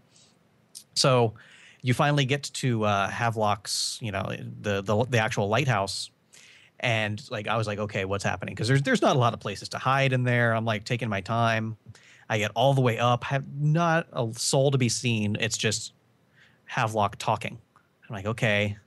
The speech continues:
So I kinda, I use my, uh, my dark vision, see through the wall. I'm like, "Okay, you know, nothing." And I look,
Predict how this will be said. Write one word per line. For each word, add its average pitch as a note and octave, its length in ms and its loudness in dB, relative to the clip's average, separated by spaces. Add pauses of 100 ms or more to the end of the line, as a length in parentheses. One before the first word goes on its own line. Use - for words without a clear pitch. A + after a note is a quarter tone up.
(320)
So - 160 -4
I G2+ 60 0
kinda, A#2 340 0 (280)
I A2+ 100 -2
use A#2 220 0
my, A2 280 0
uh, G2 240 -2 (580)
my A2 80 0
dark A#2 280 0
vision, A2+ 320 -2
see B2+ 160 0
through A#2+ 160 0
the A2 60 -2
wall. G#2+ 380 2
I'm G#2 60 -4
like, G2 160 -4
"Okay, G#2 480 0
you G#2 120 -2
know, G2 240 -2 (100)
nothing." G#2+ 500 0 (800)
And A#2 240 4
I A2 80 2
look, C#3 420 0